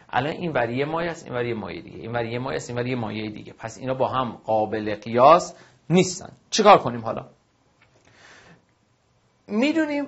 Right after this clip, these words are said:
اگر پایین ترین سطح رو در نظر بگیریم، اینجا فشارش با هم دیگه یکی می‌شه. خب حالا یه ام دارم، یه ان. توی ام و ان فشار با هم چیه؟ برابر. حالا آ پریم و آ، ب پریم و بی رو می‌خوام پیدا کنم.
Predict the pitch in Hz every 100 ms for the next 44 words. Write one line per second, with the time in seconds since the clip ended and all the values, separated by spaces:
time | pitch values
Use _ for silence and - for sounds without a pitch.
0 | - 208 226 226 - 139 139 131 131 -
1 | 123 123 127 120 120 120 120 120 120 110
2 | 113 127 156 175 - 139 131 170 156 131
3 | 156 165 139 123 113 120 110 - 92 -
4 | - - - _ _ 120 135 - - -
5 | 117 - - _ - - - - 208 -
6 | 233 226 202 190 165 143 - 101 - 220
7 | 247 143 143 147 156 - 135 160 165 147
8 | 160 160 175 165 156 160 - 120 110 98
9 | 82 - - - _ 151 170 - 123 131
10 | 131 - 151 143 120 110 123 156 - -
11 | 139 - 175 196 185 156 120 107 107 107
12 | 110 110 110 110